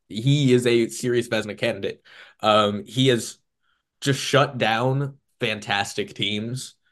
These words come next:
um, almost single-handedly. I went to a, uh, when, when the Kings were on a heater,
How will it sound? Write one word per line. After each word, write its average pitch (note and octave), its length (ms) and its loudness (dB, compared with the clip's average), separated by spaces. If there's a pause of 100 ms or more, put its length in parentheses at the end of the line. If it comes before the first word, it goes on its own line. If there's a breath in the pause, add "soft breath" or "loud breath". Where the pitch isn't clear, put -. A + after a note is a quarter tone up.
(300)
um, F#2+ 400 2 (260)
almost C#3 460 6
single-handedly. F3+ 880 2 (380 soft breath)
I A#2+ 280 6
went A#2+ 420 -4
to A2+ 440 -2
a, G#2 440 -2 (260)
uh, G2 240 -8
when, B2 360 2
when C3 160 6
the B2 60 0
Kings C#3+ 220 0
were C#3+ 100 2
on A#2 100 2
a - 40 -8
heater, A#2+ 520 -4